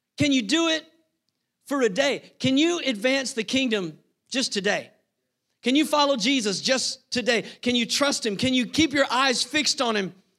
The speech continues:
today? Listen, I know there's a lot of things to be looking at. There's a lot of things to be concerned about, no doubt,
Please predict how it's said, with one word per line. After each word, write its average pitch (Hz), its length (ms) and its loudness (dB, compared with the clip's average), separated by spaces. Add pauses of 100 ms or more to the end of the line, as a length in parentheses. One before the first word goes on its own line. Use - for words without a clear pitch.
(640)
today? 226 380 2
Listen, 226 320 0
I 254 80 2
know 311 120 0
there's 285 140 0
a 247 60 4
lot 247 200 4
of 262 100 0
things 269 300 0
to 240 80 -2
be 214 120 0
looking 220 440 0
at. 170 160 -4
There's 208 140 -2
a 247 60 2
lot 254 160 2
of 233 60 -2
things 240 220 -2
to 208 80 -8
be 202 100 0
concerned 302 540 0
about, 196 260 0
no 254 160 2
doubt, 285 420 -4